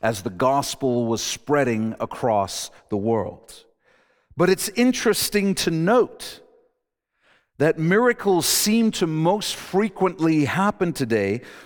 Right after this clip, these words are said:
in places where people can't read the scriptures, either because they're illiterate, the Bible hasn't been translated into their language, or because Bibles are illegal or almost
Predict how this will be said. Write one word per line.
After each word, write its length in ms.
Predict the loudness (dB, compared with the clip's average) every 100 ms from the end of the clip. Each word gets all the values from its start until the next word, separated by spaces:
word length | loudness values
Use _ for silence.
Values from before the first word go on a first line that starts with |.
| -20 _
in 160 | -4 -4
places 540 | 2 2 2 0 0
where 180 | 2 0
people 440 | 0 -4 -2 -2 -2
can't 460 | -4 0 2 0
read 300 | -2 -2 0
the 80 | -2
scriptures, 680 | -4 -2 -4 -4 -10 -4 0
either 220 | 2 2
because 380 | 0 0 -2 0
they're 180 | 0
illiterate, 580 | 2 2 2 2 0 -2 -14 -20 -20 -14
the 60 | -4
Bible 380 | 2 2 2 0
hasn't 240 | 0 -2
been 80 | -2
translated 640 | 0 0 0 0 0 0
into 180 | 0 0
their 160 | 0 2
language, 580 | 2 2 2 2 0
or 120 | 0 0
because 320 | 0 -2 0
Bibles 420 | 0 2 0 -2
are 240 | 0 2
illegal 500 | 2 2 0 0 2
or 140 | 2 2
almost 680 | 2 2 2 0 -2 -10